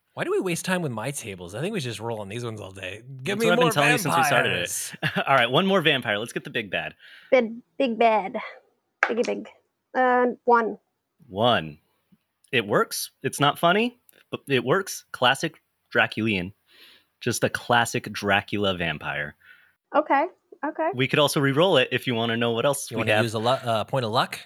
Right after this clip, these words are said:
Speaker 2: A point of luck.
Speaker 3: Yeah, I think I do just want one other option, 'cause the classic Dracula, of course, could be so fun. Um, but it's too, it's, it's on the nose.
Speaker 2: Yeah, but it's, it's pretty easy, you know?
Speaker 3: Six.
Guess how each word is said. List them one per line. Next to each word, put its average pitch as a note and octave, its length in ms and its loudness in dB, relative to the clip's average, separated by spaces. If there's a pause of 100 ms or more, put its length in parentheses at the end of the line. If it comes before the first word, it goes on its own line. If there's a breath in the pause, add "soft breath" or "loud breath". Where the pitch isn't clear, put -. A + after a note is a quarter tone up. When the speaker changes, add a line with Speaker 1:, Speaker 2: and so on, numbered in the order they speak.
Speaker 2:
A G#2 80 -4
point A2 180 -4
of A2 60 -2
luck. C#3+ 160 4
Speaker 3:
Yeah, D4 160 6
I A#3 100 4
think D#4 260 -2
I G#4 100 4
do C#4+ 340 4
just B3+ 200 -2
want B3 220 4
one B3 160 4
other A#3 180 4
option, B3 320 2
'cause B3+ 180 2
the C#4+ 220 2
classic D#4+ 360 2
Dracula, C4+ 560 4
of - 180 -2
course, A3+ 240 2
could A3 100 -4
be G#3 120 0
so G#3+ 240 0
fun. G#3+ 320 -4 (600)
Um, A#3 460 0 (920)
but A#3+ 280 4 (680)
it's - 420 -6
too, D#4 400 -2
it's, - 460 -8
it's D4+ 180 -6
on D4+ 140 -2
the D#4 80 0
nose. D4+ 280 -2
Speaker 2:
Yeah, F#3 120 0
but F#3+ 200 2
it's, F#3+ 240 -2
it's - 120 -20
pretty G3+ 240 0
easy, D3+ 240 -4
you D2+ 180 -8
know? A#2+ 200 -6 (420)
Speaker 3:
Six. - 480 0